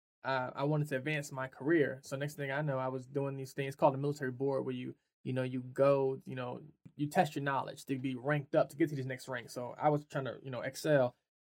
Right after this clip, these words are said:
And one day I was supposed to go out with my guys, but then he said, "No, no, no." They said, "Hey,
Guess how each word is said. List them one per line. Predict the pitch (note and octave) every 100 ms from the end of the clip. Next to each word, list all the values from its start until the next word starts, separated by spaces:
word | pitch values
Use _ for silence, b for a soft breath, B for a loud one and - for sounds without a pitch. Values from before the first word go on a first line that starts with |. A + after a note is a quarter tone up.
| -
And | B2
one | C#3 D#3+ D#3
day | D#3+ E3 C#3
I |
was | C#3+
supposed | C#3+ D3
to | C#3
go | D3+
out | D#3
with | D3+
my | F3
guys, | E3+ D3 C3+ F3+ - _ -
but | C3 C#3
then | D3+
he | D#3
said, | E3+
"No, | F3+ F#3+
no, | F#3
no." | F3+ D3+
They |
said, | D#3 D#3+
"Hey, | F3+ D3+